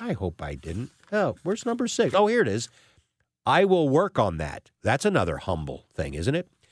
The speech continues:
Number seven, "I'm sorry you're struggling. How can I help?" I love that one. That's kinda related to humility again, isn't it? Number eight, "This matters to me." And I guess,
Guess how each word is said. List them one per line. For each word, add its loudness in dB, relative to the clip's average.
Number 4
seven, 2
"I'm 2
sorry 4
you're 2
struggling. 0
How 0
can -2
I 0
help?" -2
I 2
love 0
that -6
one. -16
That's -4
kinda -2
related 2
to 2
humility -2
again, -6
isn't 0
it? -4
Number 4
eight, 0
"This 0
matters 2
to -2
me." -8
And 4
I 6
guess, 0